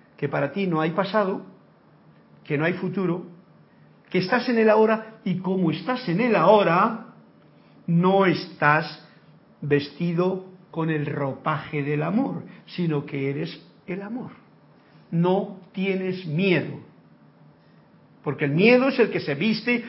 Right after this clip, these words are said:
con ese ropaje externo del amor, ¿vale? Es bien importante poder comprender esto. Os invito a que vayáis a este libro, que es bien especial,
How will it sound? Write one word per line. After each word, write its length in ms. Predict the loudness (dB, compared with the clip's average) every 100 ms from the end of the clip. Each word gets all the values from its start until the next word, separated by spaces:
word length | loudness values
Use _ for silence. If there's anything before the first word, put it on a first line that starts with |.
| -6
con 160 | -2 -2
ese 180 | -2 -2
ropaje 480 | -2 0 -2 -2
externo 540 | -6 -4 0 0 0 -2
del 140 | -4
amor, 260 | -4 -6 -8 -14 _ _ _ 2
¿vale? 240 | 2 2 -10 -20 _ _ _
Es 240 | -4 -2 -2
bien 180 | 0 2
importante 520 | 2 2 4 4 2
poder 300 | 2 0 2
comprender 480 | 2 2 2 4 4
esto. 260 | 2 -6
Os 200 | -8 -6
invito 1000 | -4 -4 -8 -14 -6 2 2 4 2 2 -8 -6
a 140 | -4 -2
que 140 | -2
vayáis 380 | 0 2 2 0
a 40 |
este 200 | -4 -2
libro, 340 | 0 2 0 0
que 240 | 0 0
es 280 | 0 -2 -2
bien 180 | 0 0
especial, 580 | -4 -4 -2 -2 -2